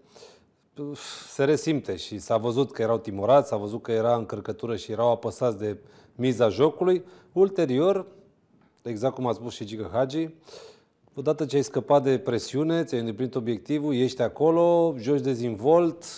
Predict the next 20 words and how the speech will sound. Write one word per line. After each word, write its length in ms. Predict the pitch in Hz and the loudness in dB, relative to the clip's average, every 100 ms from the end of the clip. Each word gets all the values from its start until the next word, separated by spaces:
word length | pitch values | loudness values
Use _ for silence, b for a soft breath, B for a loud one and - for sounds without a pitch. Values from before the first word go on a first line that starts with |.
| - | -12
nu 160 | 123 135 | -6 -2
mai 280 | 139 135 135 | 0 2 2
ai, 360 | 131 127 123 | 2 0 0
uh, 320 | 120 117 113 101 b b b b | -2 -4 -6 -10 b b b b
uh, 340 | 113 113 113 107 113 | -4 0 0 -2 -8
de 300 | 120 107 117 | -12 -4 -2
niciun 300 | 131 135 135 | 0 0 -2
fel 200 | - 117 | 0 -2
presiune 440 | 107 101 - 143 | -2 -6 -4 -4
și 180 | 139 131 | -4 -6
Gică 280 | 113 127 127 | -6 -4 -4
e 60 | 107 | -4
foarte 560 | 120 113 120 113 110 - | -4 -4 -4 -4 -6 -6
relaxat 680 | 110 110 107 - - 120 104 | -4 -4 -6 -6 -2 -2 -2
și, 420 | - 107 104 101 _ - | -8 -8 -8 -10 _ -20
mm, 400 | 113 110 110 107 b b b b | -18 -18 -20 -20 b b b b
cum 140 | 120 | -8
să 100 | 113 | -8
spun, 340 | 104 - 110 | -8 -8 -6
uh, 320 | 107 104 104 | -4 -4 -6